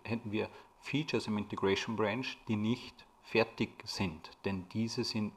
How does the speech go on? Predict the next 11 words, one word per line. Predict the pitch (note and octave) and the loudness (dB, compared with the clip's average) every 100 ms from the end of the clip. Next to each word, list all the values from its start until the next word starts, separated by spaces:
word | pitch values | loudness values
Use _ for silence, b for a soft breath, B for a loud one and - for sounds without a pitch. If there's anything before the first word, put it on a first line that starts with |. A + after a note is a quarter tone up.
| - | -6
nicht | A2+ - | -6 -4
nur | G#2+ | -6
buggy, | F2 - E2+ B2 C3+ | 0 2 4 4 4
sondern | B2+ A2 A2 G#2+ | 2 2 2 2
da | G#2 | 0
ist | G2+ | 2
auch | G2+ - | 0 2
sehr | - G2 | 0 0
viel | - G2 | 0 -4
Source | - - B2+ - | 0 0 0 2
Code, | A2+ - | 2 0